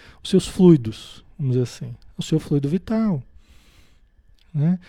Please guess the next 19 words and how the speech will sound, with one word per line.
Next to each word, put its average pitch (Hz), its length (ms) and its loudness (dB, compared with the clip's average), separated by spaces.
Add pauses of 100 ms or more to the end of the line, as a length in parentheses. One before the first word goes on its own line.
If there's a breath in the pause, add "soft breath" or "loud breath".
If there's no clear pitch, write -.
(320 soft breath)
O 277 120 0
André 269 220 2
falou 254 160 0
assim, 277 100 -6
"Mas 311 260 0
e 294 260 2
que, - 140 -2
o 277 320 -6
que - 140 -18
que 320 100 -2
acontece 262 600 0
se 185 100 0
a 175 40 0
pessoa 185 380 2
que - 200 -16
come 196 360 6
aquela 170 320 2
banana 151 480 4
agora, 170 520 2